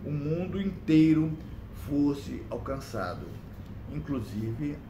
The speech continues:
a nossa geração, inclusive nós.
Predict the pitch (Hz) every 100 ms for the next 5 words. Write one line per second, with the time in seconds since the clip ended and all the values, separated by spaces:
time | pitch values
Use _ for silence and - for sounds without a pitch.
0 | - 143 110 98 101 101 110 131 156 165
1 | 113 101 - - - - - - 120 110
2 | 104 117 156 156 104 - - -